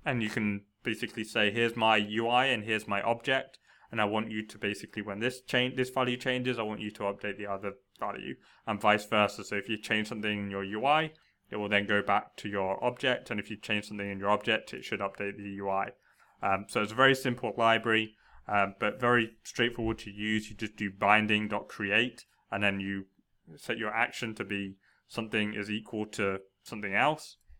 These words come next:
And then that's all you need to do. Um, there's a really nice way of being able to, uh, also say, "I have this label that I want to update the text to, but I want it to bind to two or more values." So you can say, if someone enters in first name and then last name,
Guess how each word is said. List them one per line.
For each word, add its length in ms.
And 140
then 160
that's 220
all 100
you 80
need 200
to 80
do. 280
Um, 260
there's 120
a 60
really 180
nice 280
way 280
of 160
being 240
able 300
to, 320
uh, 80
also 360
say, 420
"I 120
have 220
this 240
label 420
that 80
I 120
want 260
to 80
update 280
the 80
text 360
to, 220
but 80
I 80
want 360
it 240
to 180
bind 380
to 100
two 320
or 80
more 220
values." 480
So 80
you 80
can 160
say, 380
if 100
someone 280
enters 300
in 160
first 380
name 260
and 100
then 180
last 320
name, 260